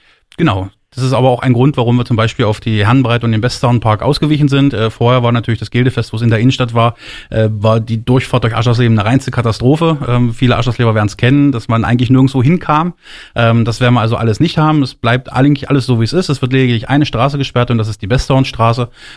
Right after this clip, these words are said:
Ähm, das hat natürlich sicherheitstechnische Gründe, dass einfach der, der Übergang vom, von der Herrenbreite zum Westtown Park einfach gefahrlos, äh, passieren kann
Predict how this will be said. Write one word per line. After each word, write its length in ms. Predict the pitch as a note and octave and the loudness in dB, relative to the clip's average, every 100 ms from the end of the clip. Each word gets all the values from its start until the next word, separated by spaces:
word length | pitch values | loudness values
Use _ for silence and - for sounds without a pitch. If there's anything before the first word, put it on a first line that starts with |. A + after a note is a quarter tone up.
| - | 0
Ähm, 220 | A2+ G#2+ | 2 2
das 160 | G#2+ A#2+ | 0 -2
hat 80 | |
natürlich 400 | A#2 A2 A2+ A2 A#2 | -2 0 2 2 0
sicherheitstechnische 720 | A#2+ C#3+ C3 B2+ C3+ B2 A2+ | 0 2 2 0 0 0 0
Gründe, 340 | A#2 A#2+ C3 A#2+ | 0 2 4 2
dass 160 | A2+ | -2
einfach 360 | - A2 A#2 - | -4 -2 -2 -2
der, 280 | A2 G#2 G#2 | 0 0 0
der 120 | G#2 | 0
Übergang 400 | F3 F3 D#3 C#3+ | 2 2 2 0
vom, 480 | - B2 A#2+ A#2 G#2+ | 0 0 2 0 -2
von 100 | A#2 | 0
der 120 | G2+ | 2
Herrenbreite 420 | B2 A#2+ A#2 A2+ | 4 4 0 -2
zum 160 | - G#2+ | -4 -4
Westtown 340 | G#2 - A2 | -4 -2 -4
Park 300 | - G#2 G#2 | 0 0 0
einfach 180 | G2+ G#2+ | -4 -6
gefahrlos, 640 | G#2+ - G#2 A2 G#2+ - | -8 -2 0 2 0 -4
äh, 240 | - G2+ F#2+ | -8 -8 -6
passieren 360 | - B2+ C3+ | -4 2 2
kann 260 | C3+ B2+ | 2 0